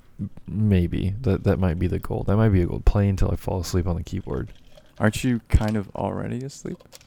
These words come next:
Speaker 1: Well, no. My soul's been enlightened and awakened.
Speaker 2: Oh, yeah, yeah. Can you say that again, please?
Speaker 1: Hey, my
Speaker 2: Mm.
Speaker 1: soul has been enlightened and awakened.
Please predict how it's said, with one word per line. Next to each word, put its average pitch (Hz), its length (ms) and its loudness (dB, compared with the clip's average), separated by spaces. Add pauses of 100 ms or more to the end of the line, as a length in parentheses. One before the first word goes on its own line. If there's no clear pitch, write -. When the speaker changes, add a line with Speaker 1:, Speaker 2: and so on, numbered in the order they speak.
(2250)
Speaker 1:
Well, 98 280 0 (100)
no. 90 340 4 (140)
My 98 180 4
soul's 92 300 4
been 90 260 4
enlightened 90 440 2
and 87 100 0
awakened. 90 520 -2 (640)
Speaker 2:
Oh, 104 200 8
yeah, 101 300 6 (120)
yeah. 92 320 -2
Can 104 180 -2
you 101 80 0
say 107 180 -2
that 104 120 0
again, 104 300 -6
please? - 340 -8 (100)
Speaker 1:
Hey, 90 720 2 (340)
my 92 220 4
Speaker 2:
Mm. 92 60 2
Speaker 1:
soul 98 320 2
has 98 200 2
been 90 280 0
enlightened 92 720 2 (160)
and 87 200 2
awakened. - 580 -4